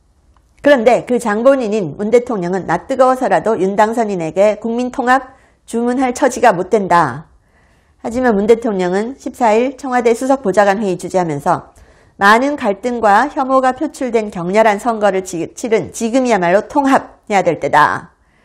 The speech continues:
선거가 끝난 이후의 대한민국은 다시 하나.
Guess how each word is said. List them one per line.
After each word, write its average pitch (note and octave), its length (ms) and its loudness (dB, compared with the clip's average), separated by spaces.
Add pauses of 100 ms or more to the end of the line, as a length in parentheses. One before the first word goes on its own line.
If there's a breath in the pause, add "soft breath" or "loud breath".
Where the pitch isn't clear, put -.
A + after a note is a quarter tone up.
(180)
선거가 C#4+ 420 2
끝난 C4 340 0
이후의 A3+ 320 0
대한민국은 F#3+ 600 -2
다시 F3+ 280 -6
하나. D3+ 580 -2